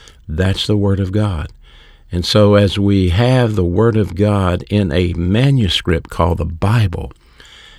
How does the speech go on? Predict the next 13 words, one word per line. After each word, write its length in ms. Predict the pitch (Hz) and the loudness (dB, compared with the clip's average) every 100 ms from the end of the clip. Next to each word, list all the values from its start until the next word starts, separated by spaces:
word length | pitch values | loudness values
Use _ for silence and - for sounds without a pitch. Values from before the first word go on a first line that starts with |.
| - - | -18 -6
and 100 | 85 | -2
we 100 | 87 | 0
have 260 | 107 113 | 2 2
men 500 | 92 98 113 120 120 | 2 4 4 4 2
who 180 | 98 98 | 2 2
have 280 | 92 104 90 | 2 2 0
the 80 | 90 | 0
gift 400 | 95 107 98 - | 0 0 0 -4
of, 120 | 78 | -4
spiritual 560 | - - 135 139 - 92 | -4 0 2 2 2 0
gift 380 | 87 104 - | 2 0 0
of 120 | 78 - | -6 -2
pastor-teacher, 960 | 107 98 - - - 143 - - - | 0 0 -4 -10 -4 -4 -4 -8 -12